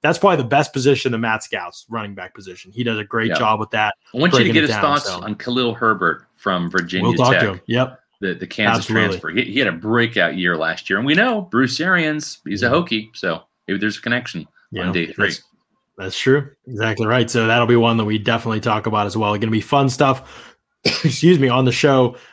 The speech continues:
Speaker 1: uh, tomorrow with Matt. And then, of course, next week, we've got another great slate of shows lined up for y'all, as always. So thanks so much for tuning in to another edition of the Pewter Report Podcast.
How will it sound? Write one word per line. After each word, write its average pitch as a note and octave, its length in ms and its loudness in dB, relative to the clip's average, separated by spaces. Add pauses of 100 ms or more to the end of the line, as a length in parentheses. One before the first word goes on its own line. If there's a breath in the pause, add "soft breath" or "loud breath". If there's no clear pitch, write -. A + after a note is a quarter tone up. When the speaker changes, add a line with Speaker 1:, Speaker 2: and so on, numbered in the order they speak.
Speaker 1:
uh, B2+ 140 2
tomorrow C#3 460 4
with A#2 160 0
Matt. D3 280 2
And C3 120 -2
then, A#2+ 100 0
of A#2 80 -8
course, A#2+ 240 -4
next A#2+ 240 -8
week, G2 160 -12
we've G#2 100 -16
got G#2+ 200 -8
another G#2 240 -10
great G#2 280 -8
slate G#2+ 300 -6
of G2+ 100 -18
shows G#2 420 -4 (300 soft breath)
lined A2+ 280 2
up G#2+ 120 0
for G#2 140 -2
y'all, G2+ 260 0
as F#2+ 160 -6
always. F#2+ 320 -2
So - 80 -10
thanks D3 260 4
so D#3+ 80 6
much E3 180 4
for C3 100 0
tuning E3 300 6
in G3+ 180 6
to D3 140 4
another C3+ 320 4
edition C3+ 380 2
of D3 260 -2
the F#2+ 80 -6
Pewter D3 360 -2
Report B2+ 480 -6 (200 soft breath)
Podcast. F2 640 -10